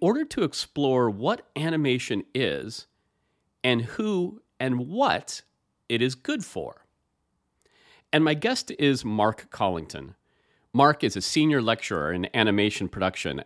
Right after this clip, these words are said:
at the Arts University Bournemouth and the author of Animation in Context, A Practical Guide to Theory and Making,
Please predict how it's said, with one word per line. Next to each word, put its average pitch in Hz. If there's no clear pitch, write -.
at 90
the 95
Arts 135
University 90
Bournemouth 85
and 123
the 123
author 233
of 127
Animation 131
in 95
Context, -
A -
Practical -
Guide 107
to 80
Theory 135
and 95
Making, 80